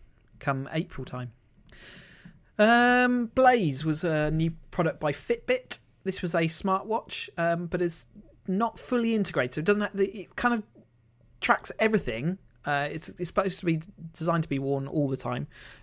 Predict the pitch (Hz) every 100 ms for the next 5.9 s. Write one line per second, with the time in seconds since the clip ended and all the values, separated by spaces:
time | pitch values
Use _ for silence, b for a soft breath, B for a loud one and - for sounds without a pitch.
0 | - 156 165 196 185 180 170 190 165 190
1 | 160 - 127 - - - - 131 147 156
2 | 170 - 156 - 147 139 - - 139 131
3 | 135 143 - 135 - - - - - 135
4 | 131 127 B B B 135 - 135 135 123
5 | 123 135 131 - 127 135 127 113 120